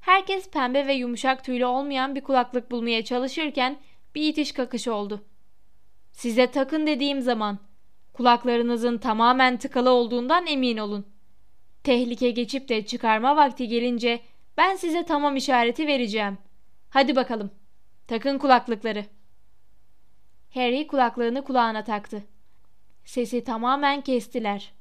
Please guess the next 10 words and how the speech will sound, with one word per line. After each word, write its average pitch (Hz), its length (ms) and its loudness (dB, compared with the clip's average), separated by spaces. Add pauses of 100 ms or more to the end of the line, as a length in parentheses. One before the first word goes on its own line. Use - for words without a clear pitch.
(640)
Profesör 262 480 -2
Sprout 262 600 0 (300)
kendi 285 280 -2
kulaklarına 339 600 0
pembe 240 380 -2
yumuşacık 247 640 -4
tüylü 254 300 -4
kulaklık 262 440 0
taktıktan 262 580 -2
sonra 247 520 -4